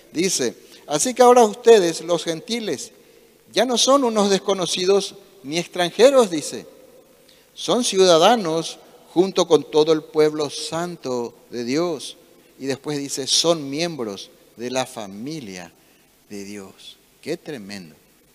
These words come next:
Dios nos, nos separó de este mundo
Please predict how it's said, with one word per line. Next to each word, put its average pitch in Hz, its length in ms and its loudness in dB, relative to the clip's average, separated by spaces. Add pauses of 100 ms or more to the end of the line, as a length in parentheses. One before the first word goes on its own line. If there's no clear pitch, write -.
(1400)
Dios 214 440 6
nos, 233 300 -6 (180)
nos 165 200 -10
separó 190 520 2
de 202 100 -2
este 185 240 -8
mundo 180 560 -4